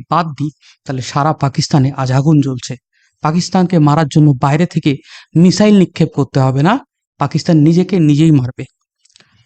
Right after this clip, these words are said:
ভিডিওটি ভালো লাগলে আমাদের অবশ্যই একটি সাবস্ক্রাইব করবেন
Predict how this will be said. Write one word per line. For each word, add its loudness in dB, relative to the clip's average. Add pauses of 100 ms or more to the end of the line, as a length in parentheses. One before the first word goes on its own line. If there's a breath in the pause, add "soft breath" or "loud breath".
(120)
ভিডিওটি 0
ভালো 0
লাগলে 0
আমাদের -2
অবশ্যই -2
একটি -6
সাবস্ক্রাইব -6
করবেন -6